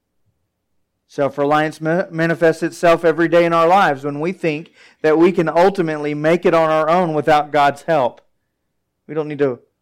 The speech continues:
worry with seeking God's wisdom in this decision or that choice or this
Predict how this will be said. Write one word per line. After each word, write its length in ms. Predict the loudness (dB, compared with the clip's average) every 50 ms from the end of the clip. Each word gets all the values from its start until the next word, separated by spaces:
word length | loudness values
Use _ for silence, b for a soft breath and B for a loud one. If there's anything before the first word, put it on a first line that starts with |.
| _ _ _ _ _ _ _ _ _ _ _
worry 380 | -4 0 2 2 2 2 2 0
with 260 | 0 0 -2 -2 -2
seeking 440 | -6 -6 -6 -6 -6 -8 -10 -6 -2
God's 360 | 0 2 4 2 2 0 -4
wisdom 480 | -2 0 0 0 0 -2 -4 -4 -4 -4
in 140 | -6 -6
this 160 | -8 -10 -10 -10
decision 600 | -14 -16 -14 -8 -6 -6 -6 -6 -8 -8 -6 -6
or 120 | -6 -2
that 320 | 0 0 0 0 -2 -6
choice 480 | -12 -8 -4 -2 0 0 -2 -4 -6 -10
or 100 | -12 -10
this 360 | -4 -4 -4 -4 -4 -8 -18